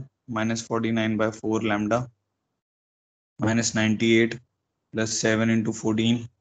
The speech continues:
plus two into forty nine minus forty eight equal to zero।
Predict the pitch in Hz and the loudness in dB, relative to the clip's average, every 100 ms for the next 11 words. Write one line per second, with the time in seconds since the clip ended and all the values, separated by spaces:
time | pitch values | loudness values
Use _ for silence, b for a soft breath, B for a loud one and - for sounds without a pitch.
0 | _ _ _ _ _ - 120 113 - 131 | _ _ _ _ _ -10 -6 -4 0 4
1 | 127 120 123 117 113 117 113 113 117 117 | 6 4 0 0 2 2 2 2 -2 -4
2 | - _ - 110 110 113 - 110 98 117 | -18 _ -8 -4 -2 -2 -2 -4 -2 -4
3 | - 107 113 110 - 107 110 107 107 104 | -2 0 0 0 -6 -6 -2 -2 0 -2
4 | 101 | -4